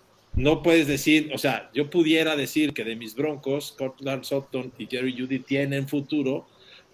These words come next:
aunque hayan tenido carreras hasta ahorita bastante mediocres, porque quien les pasaba la bola eran bastante malos, o mediocres o regulares. Eso no lo podemos decir de Marqués Valdés Scantling. O sea, tenía a uno de los grandes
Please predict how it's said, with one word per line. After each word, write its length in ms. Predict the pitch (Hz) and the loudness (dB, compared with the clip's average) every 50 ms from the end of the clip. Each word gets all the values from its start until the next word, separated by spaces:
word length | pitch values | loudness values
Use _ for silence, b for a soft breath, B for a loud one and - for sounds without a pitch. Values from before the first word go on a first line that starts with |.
| _ - | _ -4
aunque 340 | 110 117 113 110 110 - - | -2 -2 -2 -2 -2 0 0
hayan 220 | 139 143 143 139 | 0 0 -2 -4
tenido 420 | 135 120 127 131 127 131 117 - | -6 -4 -4 -2 -4 -4 -4 -6
carreras 540 | - - 107 107 117 123 123 123 123 - - - | -10 -12 -10 -8 -6 -6 -6 -8 -8 -10 -12 -14
hasta 240 | 113 - - - | -16 -14 -12 -10
ahorita 300 | 107 107 120 120 123 131 | -8 -8 -8 -6 -6 -8
bastante 480 | 107 101 95 - - 113 113 110 - 127 | -8 -8 -10 -10 -10 -12 -10 -8 -8 -6
mediocres, 580 | 127 131 139 147 135 113 - 131 151 175 - B B B B B B _ | -4 -4 -2 -2 -4 -4 -6 -8 -10 -10 -12 B B B B B B _
porque 340 | - 147 139 139 151 147 143 | 4 4 4 4 2 0 2
quien 220 | - 143 135 131 | 2 2 2 2
les 140 | 127 123 123 | 0 -2 -2
pasaba 520 | - - 123 113 - 139 143 147 156 160 | -2 -4 -4 -4 -2 -2 -2 -2 -2 -2
la 120 | 165 165 165 | -2 0 0
bola 440 | 165 160 151 151 160 175 190 - - - | 0 0 0 0 -2 -2 -4 -6 -10 -8
eran 300 | 123 123 123 123 120 113 | -6 -4 -4 -4 -4 -6
bastante 560 | 104 101 101 - - - 92 95 - - 131 | -6 -8 -8 -10 -12 -14 -14 -12 -10 -10 -6
malos, 440 | 147 185 226 254 220 - - - - - | -4 -4 -4 0 2 0 0 0 -4 -12
o 100 | - - _ - | -20 -20 _ -8
mediocres 540 | 107 127 151 160 - - 143 131 120 - | -6 -6 -4 -6 -6 -8 -8 -8 -8 -10
o 60 | 107 95 | -12 -16
regulares. 640 | - 95 92 98 - 104 101 - - - - - b b b b b b _ _ | -18 -18 -20 -16 -12 -12 -12 -12 -14 -18 -20 -20 b b b b b b _ _
Eso 240 | - 147 139 - 180 | -4 -2 0 2 4
no 100 | 165 170 | 6 6
lo 160 | 170 175 151 | 6 6 6
podemos 360 | - 151 151 160 165 156 143 123 | 2 0 0 2 0 0 -2 -4
decir 320 | 113 101 - 143 139 127 | -6 -6 -4 -4 -4 -2
de 100 | 123 117 | -4 -6
Marqués 360 | 104 98 - - - 117 - | -8 -10 -12 -12 -12 -10 -10
Valdés 260 | - 95 - 113 104 | -10 -12 -12 -14 -12
Scantling. 320 | - - 92 - - - - | -10 -10 -10 -12 -12 -12 -8
O 40 | - | -6
sea, 220 | - 127 113 - | -6 -6 -6 -8
tenía 320 | - 107 110 127 135 143 | -12 -10 -8 -6 -6 -6
a 280 | - - - 104 104 107 | -8 -8 -10 -10 -8 -8
uno 200 | 117 127 131 131 | -8 -8 -8 -8
de 60 | 123 123 | -8 -6
los 180 | 131 131 127 | -6 -6 -4
grandes 560 | 139 156 147 135 131 123 123 - - - _ | -4 -4 -6 -6 -8 -10 -10 -10 -12 -16 _